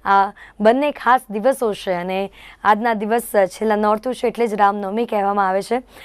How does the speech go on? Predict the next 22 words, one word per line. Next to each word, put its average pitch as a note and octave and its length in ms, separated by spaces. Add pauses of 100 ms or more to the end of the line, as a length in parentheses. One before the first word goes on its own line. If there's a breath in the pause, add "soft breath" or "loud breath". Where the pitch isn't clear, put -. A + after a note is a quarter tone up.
(280 loud breath)
આજના D4 280
દિવસે E4+ 440
સિદ્ધિદાત્રી C4 960
માતાનું A3+ 580
પૂજા F#3+ 340
કરવામાં F3+ 480
આવે E3+ 180
છે. G3 200 (380 soft breath)
શા C#4 260
માટે C4+ 360
નવમા A#3 280
નોરતાના A3 480
દિવસે G#3+ 420
સિદ્ધિદાત્રી G3+ 680
માતાની G#3 500
પૂજા A3 380
અર્ચનાનો A#3+ 440
વિશેષ A3 420
મહિમા B3 420 (420 soft breath)
રહેલો G3 380
હોય F3+ 200
છે? F3+ 180